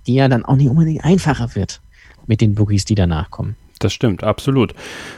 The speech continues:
Speaker 2: Äh, Formel zwei ist ein gutes Stichwort. Kommen wir zu Mick Schumacher, der, wie gesagt, am Freitag,
Speaker 1: Endlich.
Speaker 2: am Freitag,
Speaker 1: Mick.
Speaker 2: äh, für Haas das erste freie Training fahren wird. <laughs> Fand ich schön. Äh, Roger Benoit,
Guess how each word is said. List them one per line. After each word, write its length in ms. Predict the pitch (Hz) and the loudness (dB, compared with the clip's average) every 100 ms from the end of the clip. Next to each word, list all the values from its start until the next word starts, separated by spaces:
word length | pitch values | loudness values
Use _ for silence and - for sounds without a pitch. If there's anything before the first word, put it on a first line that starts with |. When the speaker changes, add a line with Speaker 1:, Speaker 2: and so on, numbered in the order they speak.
| - | -4
Speaker 2:
Äh, 220 | 139 147 | 2 2
Formel 260 | 139 156 156 | 4 4 4
zwei 180 | - 175 | 2 2
ist 60 | |
ein 60 | 170 | 4
gutes 160 | 160 147 | 4 4
Stichwort. 400 | 202 208 233 - | 2 2 0 2
Kommen 160 | 185 | 0
wir 60 | 185 | 0
zu 120 | - | 2
Mick 200 | 160 - | 2 2
Schumacher, 420 | - 226 214 196 | 4 4 6 4
der, 220 | 160 147 | 4 4
wie 80 | 156 | 2
gesagt, 340 | 156 139 113 - | 4 2 2 0
am 140 | 123 | -4
Freitag, 480 | - 117 117 - 160 | 0 2 2 2 0
Speaker 1:
Endlich. 160 | - - - - - | -2 -12 -20 -20 -6
Speaker 2:
am 180 | 123 131 | -2 2
Freitag, 520 | - 120 131 123 143 101 | 2 4 2 4 2 0
Speaker 1:
Mick. 180 | - | -8
Speaker 2:
äh, 720 | 120 120 120 123 123 123 - 120 | -2 2 6 6 6 4 0 -4
für 720 | - - 123 120 117 - - | -2 4 6 6 4 0 2
Haas 360 | 131 165 - | 2 2 0
das 160 | - 123 | -4 0
erste 300 | 135 147 139 | -2 -2 -2
freie 220 | 135 127 | 2 2
Training 320 | - 143 175 | 2 2 2
fahren 340 | - 156 156 151 | 2 2 4 4
wird. 240 | 151 151 120 - | 2 2 4 2
<laughs> 200 | - - | 0 -12
Fand 200 | - 143 | 2 4
ich 100 | 131 | 4
schön. 360 | - 147 160 - | 4 4 4 2
Äh, 280 | - 127 131 - - - _ | 2 4 4 0 -18 -20 _
Roger 280 | 123 120 135 | 2 4 4
Benoit, 580 | 131 131 127 120 135 165 | 4 4 6 6 4 2